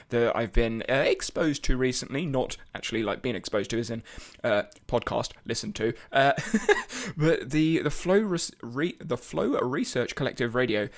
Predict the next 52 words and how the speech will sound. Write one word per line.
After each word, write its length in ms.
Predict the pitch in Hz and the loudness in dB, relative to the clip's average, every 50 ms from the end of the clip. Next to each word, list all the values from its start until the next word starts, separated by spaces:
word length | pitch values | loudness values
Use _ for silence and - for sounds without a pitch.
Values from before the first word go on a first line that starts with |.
| - - - | -18 -6 -2
um, 360 | 131 123 127 123 123 98 117 | 2 2 2 2 0 -2 0
they, 260 | 143 156 170 175 165 | 2 4 4 2 2
they 140 | 156 156 170 | 0 -2 0
did 160 | 185 202 - | 0 0 0
a 40 | - | 2
podcast 440 | - 175 143 - 151 143 143 - - | 0 0 -2 2 0 0 0 0 0
with 260 | 139 139 135 127 127 - - - - | 0 0 0 0 -2 -8 -14 -12 -2
Don 160 | 139 143 139 135 | -2 0 0 0
Moxley, 420 | 139 - - - - 113 113 - - 123 | -2 -2 -4 -4 -6 -6 -6 -6 -4 -2
and 220 | 131 131 135 127 | -2 -2 0 0
Don 160 | 170 185 170 | 0 0 0
Moxley 380 | 143 - - - 135 127 123 - | 0 -2 -4 -4 -2 -2 -2 0
is, 340 | - 123 120 120 117 - - - - - | 0 -2 -2 -2 -4 -6 -10 -12 -14 -4
I 80 | - - | -4 -2
wouldn't 160 | 277 - - | -2 -2 -2
say 180 | - - 123 101 | 0 0 0 0
a 60 | - | -2
cannabis 380 | - - 117 123 120 151 - | -4 -6 -8 -8 -8 -6 -6
expert, 460 | 165 - - - - - 294 330 - - - - 202 208 - | -6 -6 -6 -6 -6 -6 -6 -6 -6 -8 -2 0 0 0 0
<laughs> 260 | - - - - - | -4 -10 -10 -12 -4
uh, 140 | - 151 147 | 0 0 0
but 160 | - - 127 | 0 0 -2
he 120 | 151 160 180 | 0 0 0
uses 340 | 202 214 214 185 170 147 - | 0 0 -2 -4 -6 -8 -6
cannabis 480 | 143 131 135 113 110 - - - - - - - _ - | -6 -6 -4 -4 -6 -8 -8 -10 -14 -16 -20 -20 _ -4
as 600 | 127 123 123 123 120 120 123 117 117 - - - - | -2 0 0 0 0 -2 -2 -4 -6 -6 -8 -6 -6
a 160 | - 123 117 | -6 -6 -6
drug 360 | 110 123 120 117 139 - - - | -4 0 0 0 0 -2 -4 -2
to 120 | - 151 | -2 -2
help 280 | - 127 113 117 - - _ - | 0 0 -2 -2 -2 -10 _ -10
recovery. 560 | 117 117 - 143 127 - - - - - - _ _ _ _ _ _ _ _ - | -8 -6 -4 -4 -4 -4 -4 -12 -12 -14 -18 _ _ _ _ _ _ _ _ -2
And 200 | 156 156 156 - - - - - | 0 0 0 -4 -8 -14 -16 -2
what 180 | - 165 - 175 | 2 2 4 4
he 60 | 185 | 2
was 120 | 165 160 - | -2 -2 -4
saying 280 | 131 131 170 202 - | -2 -2 -2 -2 -2
is 180 | - 135 131 - | -2 -2 -2 -2
we 80 | 131 | -4
can't 320 | - - - 151 160 151 - | -6 -4 -4 -4 -4 -2 2
overdose 480 | 139 143 139 127 127 110 113 113 - - | 2 2 4 2 0 -2 -2 -4 -4 -6
on 60 | 107 | -6
cannabis. 360 | - 113 113 123 - - - | -4 -4 -4 -4 -6 -8 -8
Now, 120 | - 117 120 | -6 -6 -2
don't 240 | - 123 127 127 | 0 0 0 0
quote 240 | - - 139 139 - | 0 2 2 2 2
me 60 | 156 | 2
on 140 | 151 156 165 | 0 2 2
that 120 | 190 208 180 | 2 0 0
because 220 | 151 - 131 127 | -2 -6 -4 -4
I 60 | 120 | -4
don't 200 | 117 104 - - | -4 -4 -10 -10
know. 340 | - 120 123 139 170 220 | -8 -4 0 0 0 0